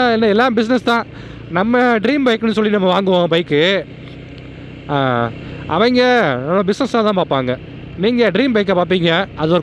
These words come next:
குழந்தையா பார்ப்பீங்க. ஆனா கம்பெனிக்காரங்க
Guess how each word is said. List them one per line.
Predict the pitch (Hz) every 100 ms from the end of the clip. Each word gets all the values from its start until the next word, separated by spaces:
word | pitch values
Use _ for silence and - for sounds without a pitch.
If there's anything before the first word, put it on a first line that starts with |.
| 147
குழந்தையா | 185 220 214 175
பார்ப்பீங்க. | 160 160 147 160 - - - - - - - - - - - - - - - 156
ஆனா | 208 220 160 120 123 - - - - - -
கம்பெனிக்காரங்க | 165 233 262 233 208 202